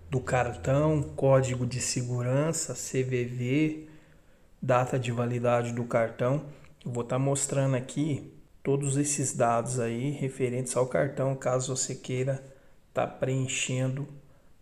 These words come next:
alguma coisa com os dados do seu cartão.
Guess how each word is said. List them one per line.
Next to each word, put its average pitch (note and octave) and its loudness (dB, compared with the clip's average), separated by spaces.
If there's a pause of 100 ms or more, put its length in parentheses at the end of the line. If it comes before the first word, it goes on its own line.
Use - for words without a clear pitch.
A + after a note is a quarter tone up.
(140)
alguma C3 0
coisa B2+ -2 (100)
com B2+ -2
os C3 -4
dados B2 -2
do B2+ -4
seu B2 -2
cartão. - -4